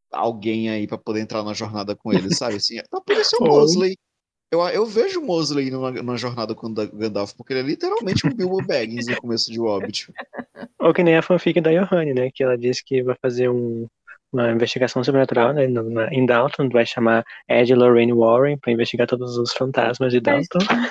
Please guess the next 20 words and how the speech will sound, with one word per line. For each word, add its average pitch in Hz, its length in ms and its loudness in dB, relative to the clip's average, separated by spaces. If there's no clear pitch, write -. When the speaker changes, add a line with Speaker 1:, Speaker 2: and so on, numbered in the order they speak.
Speaker 3:
eu, 269 60 4
eu 285 420 -2
estou, 320 300 -6
Speaker 1:
Ai, - 140 -8
Speaker 3:
eu - 40 -8
Speaker 1:
gente. 320 300 -6
Speaker 3:
estou 285 640 -2
morrendo 254 480 -2
por 247 220 -4
isso. 180 380 -8
Quero 254 340 -4
muito. 190 340 -6
Speaker 2:
É 165 180 4
isso. 139 340 -2
<laughs> - 1080 -2
Speaker 3:
As 233 280 2
fanfics - 500 -10
de 320 160 -2
Dalton. 208 520 -6
Speaker 2:
Uhum. 147 140 2